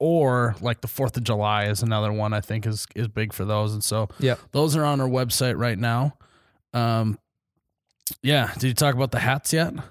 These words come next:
Speaker 2: Oh my God. I forgot the hats. This is so new to us that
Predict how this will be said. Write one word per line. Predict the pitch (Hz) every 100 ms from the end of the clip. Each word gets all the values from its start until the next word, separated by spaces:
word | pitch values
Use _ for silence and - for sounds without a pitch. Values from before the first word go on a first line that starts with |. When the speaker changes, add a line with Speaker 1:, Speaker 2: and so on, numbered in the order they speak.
| - - _ - - - -
Speaker 2:
Oh | 127
my | 123 104
God. | 110 110 101 - - - _ _ -
I | -
forgot | - 117 110
the | 113
hats. | 117 101 - -
This | 156 -
is | 156
so | - 160
new | 135 147
to | 139 110
us | 104 -
that | 127 110 -